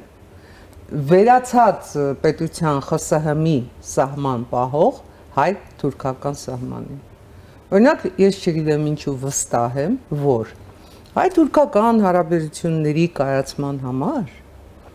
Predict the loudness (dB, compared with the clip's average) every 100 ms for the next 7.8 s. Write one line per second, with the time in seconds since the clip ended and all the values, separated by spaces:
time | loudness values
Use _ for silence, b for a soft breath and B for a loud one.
0 | -20 -20 -20 -20 -6 2 4 4 2 -2
1 | 0 2 4 2 2 0 0 2 4 2
2 | 2 2 2 0 -2 0 0 0 0 0
3 | -2 2 2 4 0 -2 -2 0 0 0
4 | 0 0 2 2 2 4 2 0 -4 -8
5 | -4 0 0 0 -2 -2 -2 -2 0 0
6 | 0 -2 -4 -2 0 0 0 -2 -4 -2
7 | -4 -4 -4 -8 -4 -6 -4 -6